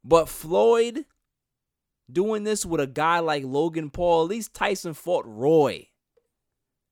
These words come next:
Two washed up fighters. He didn't go fight some, some YouTuber off the street. Some guy that fights in a meat locker at his job.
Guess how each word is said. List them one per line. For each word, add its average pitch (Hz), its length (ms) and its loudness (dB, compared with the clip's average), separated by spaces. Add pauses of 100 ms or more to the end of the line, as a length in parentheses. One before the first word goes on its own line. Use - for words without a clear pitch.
(100)
Two 226 220 -2
washed 185 560 2
up 170 160 4
fighters. 156 760 -4 (2250)
He 214 100 -4
didn't 233 160 -2
go 190 140 4
fight 185 420 0
some, 151 500 -2 (1120)
some 170 320 -2
YouTuber 180 600 -4
off 160 260 2
the 131 80 -12
street. 196 360 -4 (1600)
Some 165 300 -2
guy 160 340 4
that 156 300 -4 (720)
fights 175 340 0
in 160 80 -4
a 135 80 -2
meat 156 340 -6
locker 196 520 -2 (320)
at 147 120 -6
his 123 140 -10
job. 185 440 -4